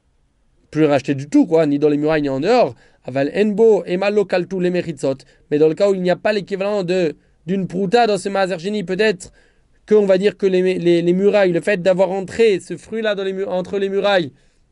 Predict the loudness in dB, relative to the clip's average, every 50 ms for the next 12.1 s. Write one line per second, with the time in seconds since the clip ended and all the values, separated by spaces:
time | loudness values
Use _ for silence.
0 | _ _ _ _ -8 -4 0 2 2 2 4 4 4 4 4 2 2 0 -4 _
1 | _ _ _ _ _ _ _ _ _ -8 -4 -2 -2 -2 0 2 4 4 4 4
2 | 2 2 2 2 2 0 0 -2 -8 _ _ _ _ _ _ _ _ _ _ _
3 | _ _ _ _ _ -6 -2 -2 0 0 0 0 -2 -2 -4 -6 -8 -8 -12 -16
4 | -18 _ _ _ _ _ _ _ _ -6 -4 -2 0 0 2 2 2 2 2 2
5 | 2 4 4 4 4 4 4 4 2 2 0 2 0 0 0 0 0 0 0 0
6 | 0 -2 -2 -4 0 2 2 2 4 2 0 -4 -4 -6 -8 -6 -2 0 0 0
7 | 0 0 0 0 0 0 -2 _ _ _ _ _ _ -12 -10 -8 -6 -6 -8 -4
8 | -2 0 2 2 2 0 0 0 0 0 -2 -2 0 2 2 2 2 -2 -6 -12
9 | _ _ -6 -2 0 0 0 0 0 -2 -2 -4 -2 0 2 2 0 -2 -6 _
10 | _ _ _ _ _ _ _ _ _ _ _ _ _ _ _ _ _ _ _ _
11 | _ 0 2 2 2 4 2 2 2 0 -2 -6 -4 -2 -4 0 2 2 2 2
12 | 0